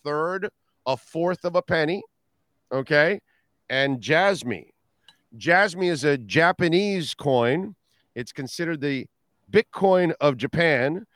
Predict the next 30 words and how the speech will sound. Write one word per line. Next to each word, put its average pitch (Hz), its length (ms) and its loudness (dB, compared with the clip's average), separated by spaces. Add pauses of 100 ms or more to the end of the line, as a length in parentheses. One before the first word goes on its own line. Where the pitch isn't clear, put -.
(240)
Japan 156 540 -6
just 131 320 -8
started 175 400 -6
to 143 160 -8
allow 147 260 0
their 143 160 -4
citizens 143 600 -10
to - 100 -12
buy. 107 560 0 (580)
This 175 840 0 (200)
company 147 500 0
is 120 160 -6
led 143 200 -4
by 139 140 -2
two 160 240 -10
Sony 160 580 -4
executives 110 960 -6 (360)
that 120 260 2 (140)
they 135 280 -2
started 151 500 2
this 143 180 -4
company, 170 640 -4 (500)
and 135 520 -2
they've 143 220 -2
got 143 220 0
deals 143 340 -4
with 120 140 -8
Sony, 160 640 0 (420)
with 120 320 -6
Honda, 151 720 0